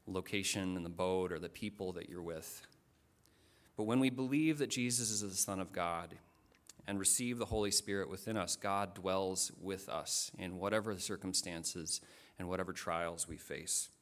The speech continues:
So that even in the midst of this season of tremendous unrest and restlessness, of global, local, and personal challenge,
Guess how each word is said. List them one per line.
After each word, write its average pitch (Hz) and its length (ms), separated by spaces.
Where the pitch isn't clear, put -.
So - 120
that 135 100
even 160 300
in 127 100
the 120 60
midst 117 380
of 117 80
this 107 240
season 110 500
of 98 300
tremendous 101 560
unrest 98 760
and 90 160
restlessness, 98 800
of 92 140
global, 95 520
local, 92 420
and 82 240
personal 92 680
challenge, 87 640